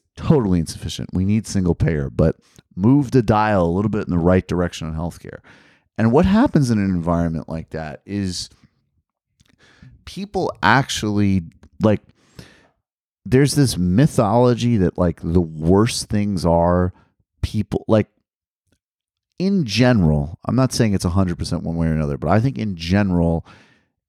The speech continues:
and it's a mix, but people start to think about and demand more in a context that's really bad, but not completely, like, your head is in the pavement and the gun's in your mouth.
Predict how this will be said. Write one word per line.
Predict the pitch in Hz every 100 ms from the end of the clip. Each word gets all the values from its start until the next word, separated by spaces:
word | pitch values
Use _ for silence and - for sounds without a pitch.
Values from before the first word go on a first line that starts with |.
| _
and | - 120
it's | -
a | 135
mix, | 117 117 113 - -
but | - 101 -
people | - 165 160 156
start | - - 120 107 -
to | - 113 104 95 90 _ _ _ _ -
think | - 143 170
about | 170 127 113 101 95 -
and | 90 95
demand | 90 92 87 92 98 101 95 82
more | 85 92 87 80 78 -
in | 92
a | 87
context | - - 107 104 107 90 -
that's | 82 -
really | 73 82 98 101 101
bad, | 78 82 78 85 92 117 139 _ _ _ -
but | 107 -
not | 95 92 110 110 -
completely, | - 95 - - - 104 - 98
like, | 92 87 82 -
your | 85
head | 82 87 90
is | 85 82
in |
the | 85
pavement | 80 - 95 80 82 -
and | 80
the | 78
gun's | 80 78 76
in | 78
your | 62
mouth. | 65 52 - -